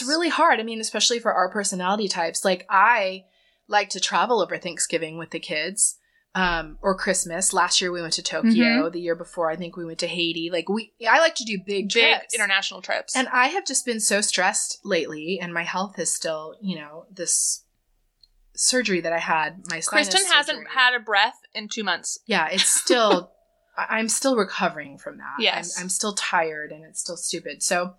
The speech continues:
Speaker 1: I gave up. We're not traveling at all for Thanksgiving
Speaker 2: Wow.
Speaker 1: or Christmas, eh, which, you know, those are prized times because my son now plays football all summer.
Speaker 2: Mm-hmm.
Speaker 1: So those are the times we can go,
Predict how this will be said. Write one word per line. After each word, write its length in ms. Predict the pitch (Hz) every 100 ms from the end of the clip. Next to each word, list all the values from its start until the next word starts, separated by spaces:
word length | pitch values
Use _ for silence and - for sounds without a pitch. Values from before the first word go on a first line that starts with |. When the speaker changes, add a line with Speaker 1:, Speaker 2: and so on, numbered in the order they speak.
| _ _ _ _ _ _ -
Speaker 1:
I 180 | 190 285
gave 240 | 285 220
up. 200 | 202 190
We're 120 | 214 247
not 240 | 240 226
traveling 540 | - 233 330 190 160
at 100 | -
all 320 | 202 226 151 -
for 80 | 196
Thanksgiving 500 | 196 196 - 196 208
Speaker 2:
Wow. 280 | 202 220 233
Speaker 1:
or 20 |
Christmas, 580 | 208 208 165 - - -
eh, 100 | 226 -
which, 400 | 262 320 - - _ -
you 120 | 320
know, 180 | 294 277
those 280 | 247 320 392
are 100 | -
prized 640 | - 240 240 247 - -
times 460 | - 208 208 269 269
because 360 | 220 220 202 208
my 120 | 190
son 280 | 185 196 190
now 120 | 180
plays 320 | 180 185 -
football 480 | - 185 180 165 -
all 200 | 160 165
summer. 560 | - 156 147 151 220 185
Speaker 2:
Mm-hmm. 240 | 196 196
Speaker 1:
So 160 | 196 247
those 240 | 220 240
are 120 | 269 233
the 100 | 190
times 540 | - 190 175 208 202
we 160 | 202 190
can 160 | 180
go, 500 | 143 143 143 240 311